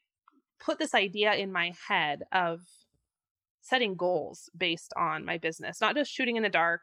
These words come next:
not just trying a bunch of random stuff, hoping it's something stuck to the wall. I remember reading an ebook by another blogger where she said that, um, she had made ten thousand dollars off an ebook launch.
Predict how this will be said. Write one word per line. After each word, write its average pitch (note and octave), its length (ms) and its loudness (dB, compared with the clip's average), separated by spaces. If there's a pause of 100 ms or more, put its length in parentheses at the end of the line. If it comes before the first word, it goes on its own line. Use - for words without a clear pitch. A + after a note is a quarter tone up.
not F#3 160 -2
just G#3+ 180 -6
trying G3 340 0
a F#3 40 -2
bunch F#3 180 -2
of F3 100 -12
random F3+ 300 0
stuff, - 520 0
hoping F#3 280 -4
it's D#3+ 100 -10
something E3+ 320 -6
stuck - 360 -6
to - 80 -12
the F3 80 -4
wall. D#3+ 380 0 (960)
I G3+ 100 0
remember A3 280 4
reading G#3 300 0
an F3+ 100 0
ebook F#3 440 0 (420)
by G3+ 100 6
another F#3+ 320 2
blogger F3 480 -2 (340)
where G3+ 120 2
she G#3 200 -4
said F3+ 520 2
that, F3 360 2 (380)
um, F3+ 240 0
she B3 200 -2
had A3+ 100 0
made F#3 200 -2
ten A#3+ 200 -2
thousand A3+ 360 2
dollars F3+ 440 2
off F3+ 220 -2
an F3 80 -10
ebook - 340 -6
launch. - 560 -8